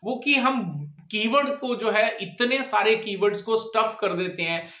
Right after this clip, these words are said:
एक साथ हर line के अंदर, हर paragraph के अंदर there are multiple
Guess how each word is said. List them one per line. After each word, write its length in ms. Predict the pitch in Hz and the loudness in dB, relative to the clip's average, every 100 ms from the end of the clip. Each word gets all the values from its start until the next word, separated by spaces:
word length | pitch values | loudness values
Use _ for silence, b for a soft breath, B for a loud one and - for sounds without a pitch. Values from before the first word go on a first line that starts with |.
| B | B
एक 180 | - 254 | 2 2
साथ 220 | 247 214 220 | 4 2 2
हर 340 | 156 208 240 | 2 4 4
line 300 | 226 226 226 | 4 4 2
के 100 | 226 | 0
अंदर, 280 | 220 214 208 | 0 2 2
हर 220 | 196 233 | 4 2
paragraph 600 | - 208 214 202 208 202 | 4 2 2 4 2 2
के 80 | 214 | -2
अंदर 280 | 202 202 180 | 2 0 2
there 160 | 190 | 2
are 160 | 196 185 B B - 185 | 2 0 B B -8 0
multiple 520 | 202 254 254 302 277 | 2 4 4 2 2